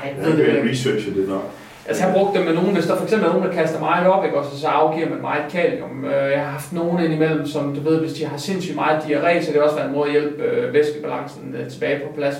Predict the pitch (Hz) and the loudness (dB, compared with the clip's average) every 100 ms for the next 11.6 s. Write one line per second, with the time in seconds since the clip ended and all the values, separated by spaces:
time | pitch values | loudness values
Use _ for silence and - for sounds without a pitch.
0 | - - - - - 139 - - - - | -6 -8 -8 -8 -8 -10 -12 -14 -12 -8
1 | - - - - 113 - - 127 135 - | -8 -6 -8 -8 -6 -6 -6 -2 -2 -2
2 | 104 95 - 95 - 120 110 110 135 - | -4 -6 -6 -10 -8 -8 -6 -4 -4 -6
3 | - 117 104 - - 143 135 - - - | -10 -10 -10 -10 -8 -6 -6 -6 -6 -6
4 | - 190 208 202 - - - 117 113 101 | -8 -8 -6 -4 -2 -4 -4 -2 -2 -2
5 | 92 98 - 92 90 113 104 98 90 - | -4 -6 -8 -14 -10 -6 -4 -4 -6 -12
6 | - 113 104 98 - 101 104 - - - | -6 -2 -2 -4 -2 -2 -2 -6 -10 -12
7 | 110 107 95 - 113 95 90 87 76 - | -10 -6 -6 -4 -4 -2 -2 -4 -8 -12
8 | - - 175 180 185 185 156 - - 175 | -14 -2 2 4 4 4 0 -2 0 0
9 | 180 185 160 160 165 170 185 175 165 160 | -2 -4 -4 -4 -4 -2 0 0 -2 -4
10 | 156 165 165 185 185 170 170 170 151 - | -2 -4 -4 0 0 2 0 0 -2 -4
11 | 151 170 165 - 170 170 | -8 -4 -4 -2 0 0